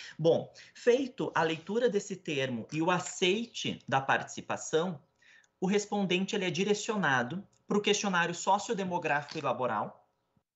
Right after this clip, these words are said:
O objetivo é que a gente possa conhecer um pouquinho mais sobre vocês.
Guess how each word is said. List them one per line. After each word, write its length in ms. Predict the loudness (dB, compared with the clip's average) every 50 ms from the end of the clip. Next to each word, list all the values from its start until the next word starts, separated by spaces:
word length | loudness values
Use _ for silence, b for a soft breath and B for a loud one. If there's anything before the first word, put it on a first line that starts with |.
| _ _
O 140 | -4 0 0
objetivo 600 | 0 0 0 -2 -4 -4 -4 -4 -4 -4 -2 -2 -2
é 40 |
que 120 | -2 -2 -2
a 40 | -2
gente 220 | -4 -4 -6 2
possa 240 | 2 2 4 4 0
conhecer 380 | -2 -2 -2 -2 0 0 0
um 80 | 0 0
pouquinho 360 | 0 -2 -2 -2 0 2 4
mais 280 | 4 4 4 4 2 2
sobre 260 | 0 0 0 -2 -4
vocês. 640 | -6 -6 -6 -6 -4 -4 -4 -4 -6 -10 -12 -16 _